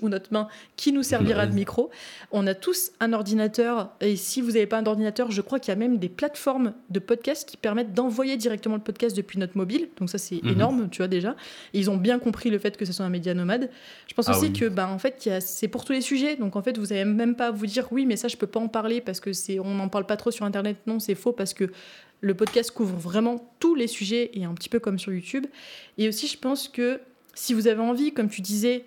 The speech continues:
Speaker 1: de créer une discussion, créer une réflexion, créer, euh, enfin, apporter une information, apporter des connaissances, je pense que c'est le meilleur, euh, le meilleur moyen de se lancer. Et, euh,
Speaker 2: Mhm.
Speaker 1: et en fait, faut, faut juste, je pense, se poser la question de est-ce que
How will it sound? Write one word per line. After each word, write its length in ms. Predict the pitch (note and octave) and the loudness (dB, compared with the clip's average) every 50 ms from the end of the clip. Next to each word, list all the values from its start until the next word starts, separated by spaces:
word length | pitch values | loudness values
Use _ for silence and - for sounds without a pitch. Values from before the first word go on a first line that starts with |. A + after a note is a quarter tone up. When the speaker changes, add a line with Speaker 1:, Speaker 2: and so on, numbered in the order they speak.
| - - | -12 -12
Speaker 1:
de 260 | F3 E3+ D#3+ G3+ F#3+ | -10 -6 -2 -2 -2
créer 320 | F#3 F#3 - - B3+ C4+ | -2 -2 -2 0 2 4
une 100 | B3 A3 | 4 4
discussion, 600 | G#3 G3 A#3+ - - - C4+ - - A#3+ A3+ A3+ | 2 2 0 -2 0 -2 -2 0 2 0 0 0
créer 260 | A3 - - A#3 A#3 A3 | 0 -2 0 0 2 2
une 100 | G3 F#3 | 2 0
réflexion, 720 | F3 G#3 A#3+ - - B3+ B3 - - - A3+ A3 A3 A3+ - - | 2 0 0 0 0 -4 -4 -2 -2 0 0 0 0 -4 -8 -10
créer, 420 | - - - B3 A#3+ B3 B3 B3 A#3 | -8 -4 0 2 2 4 4 4 2
euh, 80 | G3+ F#3 - - - - | 2 0 -4 -8 -10 -4
enfin, 160 | - A3 - | -4 -2 0
apporter 580 | - B3+ B3+ - D4 C#4+ - - - C4+ C4 B3+ | 0 -2 0 2 0 0 0 -2 -2 -2 0 0
une 160 | - A3 G#3+ | 2 2 2
information, 600 | G#3 G#3 - A#3 G#3 G#3 A3 G#3+ - - A#3+ A#3+ | 2 2 0 -2 0 0 0 0 -2 -2 0 0
apporter 340 | A3 F#3+ - G#3 - - A3+ | 0 -2 -4 -4 -2 -2 -2
des 80 | F#3+ F#3 | -2 -2
connaissances, 720 | - - C4+ B3+ B3 - - A#3 A#3 C#4 - - - - - - - - - - | 0 2 2 2 2 2 2 0 0 0 0 -4 -6 -8 -14 -20 -20 -20 -18 -8
je 80 | - - | -2 0
pense 120 | A#3+ A#3+ | 0 0
que 100 | - A3+ | 0 -2
c'est 120 | - - | -2 0
le 80 | F#3 G3 | 0 2
meilleur, 440 | G3 G3+ G#3+ A3 A#3 A3+ G#3+ G#3 G3+ | 2 4 4 4 4 2 0 0 0
euh, 240 | G3 F#3 F#3 F3+ F3 | 2 2 2 2 2
le 120 | F#3 F#3+ | 0 0
meilleur 240 | G3 G3+ G#3+ G#3+ G#3+ | 0 2 2 4 4
moyen 200 | G#3+ G#3 G#3 A3 | 4 4 4 2
de 40 | G#3+ | 0
se 120 | - G#3+ | 0 -2
lancer. 360 | F#3+ G3 F#3+ - - G#3+ C4 - - - - - - - - - - | -2 -2 -2 -2 -2 -2 -4 -4 -12 -20 -20 -20 -20 -20 -20 -12 -4
Et, 220 | - G3 F#3+ F3+ F3+ | 0 2 2 4 4
euh, 280 | F3 F3 F3 E3+ F3 | 4 4 2 2 0
Speaker 2:
Mhm. 60 | - - - - | -2 -6 -8 -4
Speaker 1:
et 100 | G3 G#3+ | -2 0
en 40 | G3 | 0
fait, 160 | F#3 C4+ C4 | 0 0 0
faut, 260 | - A3 G#3 G3 F#3+ | 0 0 0 0 0
faut 160 | F#3 - G#3+ F#3+ | -2 -2 -4 -4
juste, 140 | A3 C4 | -4 -4
je 60 | - - | -4 -4
pense, 140 | A#3+ A3+ | -4 -4
se 80 | - A3 | -2 -4
poser 220 | F3 G3+ G3 G3+ | -2 -2 0 2
la 100 | A#3 A3 A3 | 2 0 0
question 360 | - G#3 G3+ - - B3 B3+ | -2 -4 -4 -2 -2 0 0
de 280 | A#3+ G#3+ A3+ A#3+ C4+ C4 - - _ _ _ _ _ _ _ _ _ _ _ _ _ _ _ _ _ - | 2 2 0 0 -2 -4 -10 -20 _ _ _ _ _ _ _ _ _ _ _ _ _ _ _ _ _ 2
est-ce 240 | A3+ A#3+ A#3 - | 2 2 2 2
que 280 | - - C4 B3+ A#3+ A3+ | -2 0 2 2 2 0